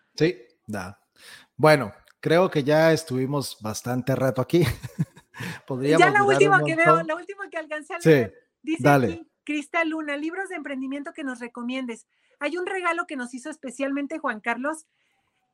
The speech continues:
Speaker 2: Ese regalo está en mi grupo de existencias, pero bueno, no me acuerdo si lo compartí en mi página, creo que sí, donde re-, regalaste y que hasta la fecha está, porque hasta la fecha llegan notificaciones todo el tiempo de "yo quiero, yo quiero, yo quiero".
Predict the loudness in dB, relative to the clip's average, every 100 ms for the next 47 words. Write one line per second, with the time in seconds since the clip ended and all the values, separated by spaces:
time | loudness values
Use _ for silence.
0 | _ 0 0 -2 -6 -6 -16 -12 -4 0
1 | 2 2 2 -2 -4 -6 -6 _ -14 -12
2 | -10 -10 -8 -4 0 0 -2 -14 -10 -4
3 | -4 -2 -4 -4 -6 -20 _ -4 0 2
4 | 0 0 -2 -2 -2 -2 0 -2 -4 -4
5 | -6 -6 -6 -6 -6 -4 -4 -2 -2 -4
6 | -2 -4 -4 -6 -6 -8 -12 -14 _ _
7 | _ -4 0 2 2 -2 -6 -2 0 2
8 | 2 2 -4 -6 -10 -8 -10 -6 -8 -8
9 | -10 -4 -4 -4 -4 -2 -4 -10 -6 -6
10 | -6 -6 -6 -8 _ _ _ -6 -4 -2
11 | -2 -4 -8 -6 -6 -4 -6 -4 -4 -4
12 | -4 -4 -4 0 -2 -2 -8 -8 -6 -6
13 | -6 -6 -6 -6